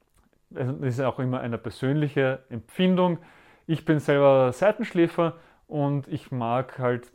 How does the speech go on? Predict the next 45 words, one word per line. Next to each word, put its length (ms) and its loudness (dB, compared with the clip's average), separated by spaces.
mehr 320 -4
normale 440 -4
Kissen 500 -8
mit 120 -4
einer 220 -6
losen 380 -6
Füllung, 340 -4
weil 100 -8
diese 160 -4
kannst 320 -8
du 60 -4
auch 260 -12
wirklich 260 -8
stufenlos 560 -8
herausnehmen, 580 -4
kannst 340 -8
sie 100 -6
an 140 -6
dich 220 -10
anpassen, 420 -6
so 240 -8
wie 40 -6
du 100 -8
sie 100 -10
brauchst. 560 -4
Und 540 -4
mein 440 -2
Kopfkissen 500 -6
ist 100 -12
sogar 200 -4
nur 180 0
vier 280 -4
Zentimeter 680 -6
hoch, 260 -2
weil 380 -8
ich 100 -14
sage, 200 -10
ich 100 -14
sink 240 -8
so 160 -6
tief 180 -8
mit 140 -6
dem 60 -14
Körper 400 -4
ein 200 -4